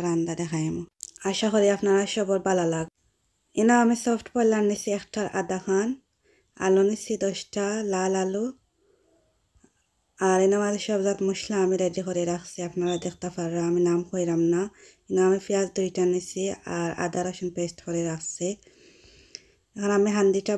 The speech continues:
বয়াই দিছি, আমার হান্ডি গরম হয়ে গেছে, আমি তেলটা দিলাইছি। এখন আমি সব জাত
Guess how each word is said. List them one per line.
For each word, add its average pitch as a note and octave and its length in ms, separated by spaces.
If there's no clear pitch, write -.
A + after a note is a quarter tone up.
বয়াই G3 240
দিছি, F#3 400
আমার F#3 140
হান্ডি F3+ 300
গরম F#3+ 260
হয়ে F#3+ 160
গেছে, G3+ 140
আমি F#3 180
তেলটা F#3 360
দিলাইছি। F3+ 520
এখন A#3 220
আমি A3+ 220
সব A3+ 140
জাত G#3+ 300